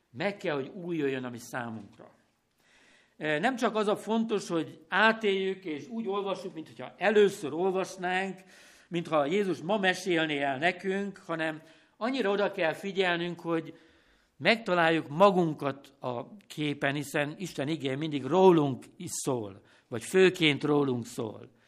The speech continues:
meg nekünk szól. Jézus egy másik helyen, egy rövid példázatban, ez ugye Máté tizenháromnak a végén van, azt mondja, hogy aki megtanítatott a mennyek országa felől,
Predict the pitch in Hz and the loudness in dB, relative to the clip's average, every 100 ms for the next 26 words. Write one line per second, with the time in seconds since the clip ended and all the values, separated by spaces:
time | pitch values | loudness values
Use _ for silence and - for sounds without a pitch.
0 | _ _ _ - 127 135 147 147 139 117 | _ _ _ -4 -2 2 0 0 -4 -6
1 | - 120 104 - - _ _ _ _ _ | -8 -8 -10 -14 -20 _ _ _ _ _
2 | _ _ _ _ _ _ 160 165 196 277 | _ _ _ _ _ _ -2 0 2 2
3 | 262 - - 185 196 170 180 240 226 160 | 0 -2 -2 0 0 -2 -2 -2 -2 -6
4 | 190 180 156 175 202 143 - 190 180 156 | -6 -4 -4 -4 -4 -6 -6 -6 -4 -4
5 | 147 147 143 156 151 131 127 131 156 175 | -4 -6 -8 -10 -10 -12 -14 -10 -8 -8
6 | 170 127 160 143 143 143 139 135 131 139 | -8 -10 -10 -10 -8 -8 -8 -10 -14 -14
7 | 131 123 143 170 123 117 110 131 139 143 | -14 -8 -4 -4 -4 -8 -6 -6 -6 -8
8 | 127 _ _ _ - 190 185 165 147 143 | -14 _ _ _ -8 -6 -6 -8 -6 -2
9 | 147 160 151 _ - _ _ _ 160 156 | -2 -4 -8 _ -20 _ _ _ -6 -4
10 | 151 151 147 254 247 202 190 185 185 165 | -2 -2 2 0 0 0 0 0 -2 -2
11 | 156 147 131 208 233 165 - 196 196 185 | -4 -4 -2 0 2 0 0 2 2 0
12 | 160 127 107 - 170 165 160 160 165 - | -2 -2 -6 0 2 4 4 4 2 -4